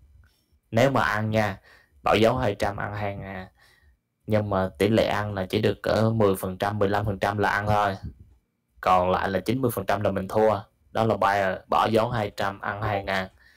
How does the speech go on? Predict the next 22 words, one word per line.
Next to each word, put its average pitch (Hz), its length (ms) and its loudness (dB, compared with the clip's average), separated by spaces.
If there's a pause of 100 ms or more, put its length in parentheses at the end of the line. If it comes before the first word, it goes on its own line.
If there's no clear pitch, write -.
(380)
Nhưng 104 220 0
mà 95 120 0
chỉ 101 120 0
được 107 240 0
tỷ - 100 0
lệ 101 180 4
ăn 95 240 -2
là 92 180 -8
cỡ 107 380 2
mười 101 160 2
lăm 98 160 -2
phần 95 140 -8
trăm, 98 260 -4
cơ 104 120 0
hội 101 220 0
là 92 100 0
mình - 180 -10
ăn 101 240 -4
thôi. 98 240 -2 (1000)
Còn 98 200 2
seller 101 580 4
là 101 140 -2